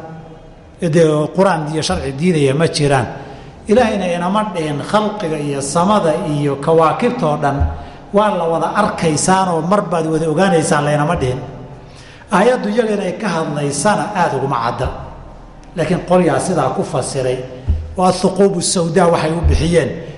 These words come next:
meel godan oo madow uun. Sawir kasta marka la sawiro,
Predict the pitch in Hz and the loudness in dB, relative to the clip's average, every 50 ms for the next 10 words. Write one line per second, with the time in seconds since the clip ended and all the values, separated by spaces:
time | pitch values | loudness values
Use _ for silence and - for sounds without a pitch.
0 | - - - 180 175 202 208 202 - 143 190 190 214 214 214 214 - 185 180 160 | -16 -10 -2 2 4 4 4 4 4 4 4 4 4 4 2 0 0 0 0 0
1 | 160 156 156 165 165 190 196 202 220 262 - 147 135 120 - - - - - - | 0 0 2 4 6 6 6 6 4 2 -2 -4 -6 -6 -8 -12 -14 -18 -20 -20
2 | - - - - - - - - 240 214 202 190 - - 196 180 - - 185 185 | -20 -20 -20 -18 -10 -2 0 2 2 2 2 -2 -2 -2 -4 -4 -2 0 -2 0
3 | 196 220 208 - 196 175 165 156 143 - - - 151 143 139 143 131 127 | 0 -2 -2 -2 0 0 0 0 0 -2 -2 -2 -2 -2 0 0 -2 -2